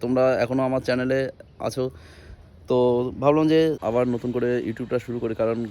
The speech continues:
অনেক দিন আটকে থাকার পরে অনেকের সাবস্ক্রাইবার কমে যায়, সেখানে উল্টে আমারটা রিমেইন আছে যেটা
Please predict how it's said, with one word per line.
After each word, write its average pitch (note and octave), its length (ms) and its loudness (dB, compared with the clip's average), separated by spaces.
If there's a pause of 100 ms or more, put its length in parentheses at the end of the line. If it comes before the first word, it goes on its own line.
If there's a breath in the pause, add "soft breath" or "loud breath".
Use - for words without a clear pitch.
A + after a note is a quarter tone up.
(180)
অনেক B2 160 0
দিন D3+ 120 2
আটকে B2+ 180 -4
থাকার C3+ 200 -4
পরে D3 120 0 (220)
অনেকের A#2+ 280 -4
সাবস্ক্রাইবার B2+ 460 -6 (100)
কমে A#2 220 -6
যায়, A2 160 -4
সেখানে A#2 240 -8 (200)
উল্টে A2+ 220 -8 (160)
আমারটা A2+ 300 -8 (680 loud breath)
রিমেইন A#2+ 320 0
আছে A2+ 120 -8 (100)
যেটা A2 160 -6